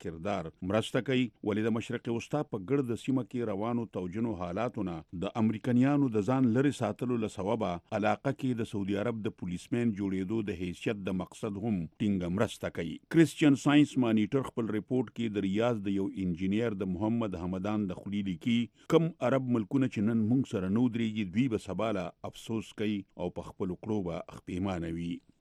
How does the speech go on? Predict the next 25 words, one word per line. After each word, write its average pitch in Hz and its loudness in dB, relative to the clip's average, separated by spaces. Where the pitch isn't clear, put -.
اخبار 127 4
لیکي 143 0
چې 139 -4
سعودي 113 0
عرب 131 0
کې - -8
چې - -20
تیرو 131 2
څو 110 -6
ورځو 107 -2
راسې 120 -2
د 101 0
یمن 113 0
د 104 -2
جنگ 117 -2
په 87 -8
حواله 90 -4
د 107 -2
خپل 123 0
ملک 131 0
د 117 -6
قیادت 101 -2
د 107 -6
پالیسو 98 -2
د 98 -2